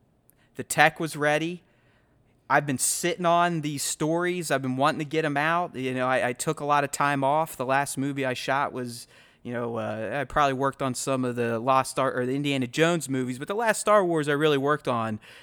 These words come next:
wrapped up in eighty-three when we dropped Return of the Jedi. So I, I was ready to get back to it. All that special edition shit, I was kinda getting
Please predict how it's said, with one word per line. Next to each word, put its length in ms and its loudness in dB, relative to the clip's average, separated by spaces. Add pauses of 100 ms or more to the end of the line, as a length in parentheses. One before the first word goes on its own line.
(120)
wrapped 380 4
up 160 2
in 100 0
eighty-three 480 -4
when 160 -6
we 120 -4
dropped 400 -2
Return 300 -4
of 40 -6
the 80 -10
Jedi. 460 -4
So 140 -6
I, 100 0
I 160 -2
was 160 -8
ready 160 2
to 80 -2
get 160 -4
back 280 0
to 140 -4
it. 140 -6 (260)
All 140 0
that 180 2
special 440 -2
edition 420 -6
shit, 340 -2
I 80 -2
was 140 -6
kinda 200 -4
getting 380 -2